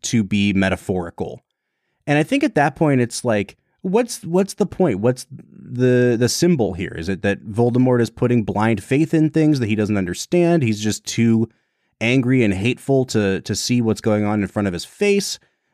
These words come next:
But honestly, like, even as an audience member, they don't explain what the hell is going on with the Elder Wand's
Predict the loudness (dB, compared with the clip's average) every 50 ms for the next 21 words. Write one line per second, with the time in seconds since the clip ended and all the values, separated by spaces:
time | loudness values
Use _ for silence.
0 | _ _ -2 -2 0 0 0 0 0 -2 -2 0 0 0 2 2 2 0 0 -2
1 | -4 -2 0 0 0 2 2 0 0 2 2 2 4 2 2 2 0 -2 -2 -2
2 | -4 -6 -8 -14 -16 -20 _ _ -2 -2 0 0 0 0 0 2 2 2 0 -2
3 | -4 -4 -2 0 2 2 4 4 2 2 2 0 0 0 0 -2 0 0 2 2
4 | 0 0 0 0 0 2 2 2 0 0 0 0 0 -2 -2 -2 -4 -2 -2 -2
5 | -2 0 0 0 0 0 0 0 0 0 0 2 2 0 0